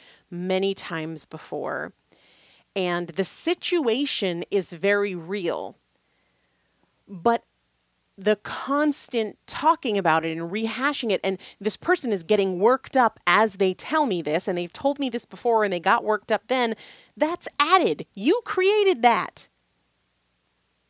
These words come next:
Right? That is creating a lot of the stress because here we are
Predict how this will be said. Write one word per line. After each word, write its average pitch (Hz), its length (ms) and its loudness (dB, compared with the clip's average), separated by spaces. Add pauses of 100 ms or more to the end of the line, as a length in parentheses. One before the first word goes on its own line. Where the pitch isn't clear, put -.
(600)
Right? 359 320 0 (920)
That 339 600 2 (120)
is 233 180 0
creating 233 540 0
a 208 60 0
lot 220 200 4
of 202 100 -4
the 196 60 -8
stress 320 340 0
because 240 280 -4
here 427 280 -2
we 311 160 -2
are 175 420 2